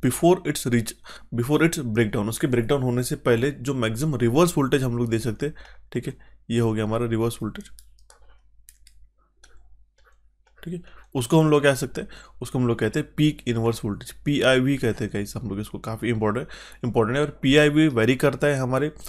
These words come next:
ड-, रेक्टिफायर to रेक्टिफायर, जैसे कि हाफ वेव रेक्टिफायर में हमारे पास में जो पीआईवी रहता है, वो रहता है हमारा वीएम, ठीक है, और सेंटर टाइप में रहता है हमारा twice वीएम,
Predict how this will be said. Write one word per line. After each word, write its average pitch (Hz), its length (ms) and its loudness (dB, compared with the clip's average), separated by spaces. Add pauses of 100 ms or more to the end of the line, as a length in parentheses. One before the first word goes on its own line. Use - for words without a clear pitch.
(180)
ड-, 113 420 6
रेक्टिफायर 113 580 0
to 156 60 0
रेक्टिफायर, 113 440 -2
जैसे 117 240 -2
कि 143 60 0
हाफ 120 300 2
वेव 147 100 4
रेक्टिफायर 139 460 0
में 143 140 -4
हमारे 131 260 -2
पास 135 240 -2
में 147 120 -6 (460)
जो 127 100 2
पीआईवी 143 520 4
रहता 139 240 2
है, 143 60 2
वो 120 120 -2
रहता 120 180 0
है 117 40 -4
हमारा 117 200 -2
वीएम, 110 420 -2 (220)
ठीक 127 120 -4
है, 135 100 -6 (380)
और 123 80 2
सेंटर 135 360 4
टाइप 156 200 8
में 147 120 2
रहता 151 200 0
है 143 60 -4
हमारा 143 180 0 (100)
twice 113 360 0
वीएम, 123 320 -4